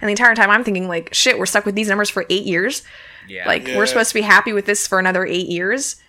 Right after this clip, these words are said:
Speaker 3: I'm sorta
Speaker 1: That's
Speaker 3: looking forward to the lockout. I think a W N B A lockout is gonna be sick. Li-, Cam Page is gonna be, like,
Speaker 1: <laughs>
Speaker 3: like, D J in big parties.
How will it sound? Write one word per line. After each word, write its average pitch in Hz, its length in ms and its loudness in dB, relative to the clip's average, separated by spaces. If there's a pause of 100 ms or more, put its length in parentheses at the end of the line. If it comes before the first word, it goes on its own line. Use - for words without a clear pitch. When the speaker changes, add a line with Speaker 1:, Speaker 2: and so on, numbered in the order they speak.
(140)
Speaker 3:
I'm 254 180 0
sorta 254 220 -2
Speaker 1:
That's 233 140 0
Speaker 3:
looking 175 260 -4
forward 156 420 -6
to 147 140 -10
the 127 100 -10
lockout. 110 560 -10 (340)
I 160 160 2
think 196 440 0
a 196 100 2
W 160 420 -4
N 156 160 -4
B 147 80 0
A 139 120 -6
lockout 139 500 -2 (320)
is 139 120 -10
gonna 135 160 -10
be 123 120 -12
sick. 156 480 -4 (380)
Li-, 147 220 -2
Cam 180 340 0
Page 180 260 0
is 160 100 -8
gonna 151 180 -8
be, 143 120 -6
like, 127 240 -6 (400)
Speaker 1:
<laughs> - 320 -2
Speaker 3:
like, 156 320 2
D 180 200 0
J 170 240 4
in 151 200 0
big 156 300 0
parties. 165 840 -2